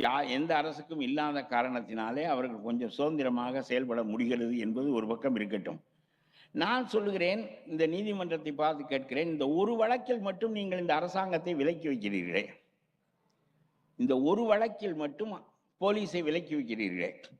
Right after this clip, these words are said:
எல்லாவற்றிலும் இப்படித்தானே நடக்கிறது? உடனே இவ்வளவு கொடுமையாக மோசமாக நடந்து கொண்டு விட்டோம் என்று சொன்ன பிறகு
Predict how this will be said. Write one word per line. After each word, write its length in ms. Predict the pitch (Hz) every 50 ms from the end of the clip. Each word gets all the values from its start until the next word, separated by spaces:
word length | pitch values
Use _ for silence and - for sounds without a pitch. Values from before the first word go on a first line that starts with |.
| _ - - 139 165
எல்லாவற்றிலும் 720 | 202 233 269 269 262 240 214 185 170 196 208 208 202 180
இப்படித்தானே 520 | 143 - 180 175 160 143 156 156 156 156 156
நடக்கிறது? 460 | 143 117 110 101 104 101 92 82 80 - - _ _ _ _ _ _ _ -
உடனே 320 | 139 180 220 233 254 269 262 220 185
இவ்வளவு 300 | 185 226 233 226 214 - - 190
கொடுமையாக 560 | 208 220 233 233 226 214 208 202 208 226 233 202 190
மோசமாக 480 | 214 220 214 214 214 220 226 226 208 185
நடந்து 240 | 175 202 208 208 202
கொண்டு 220 | 196 196 185 180 180
விட்டோம் 320 | 175 175 180 175 175 170
என்று 160 | 160 151 135 - - 127
சொன்ன 240 | 143 160 160 151
பிறகு 400 | 120 104 127 127 113 107 104 95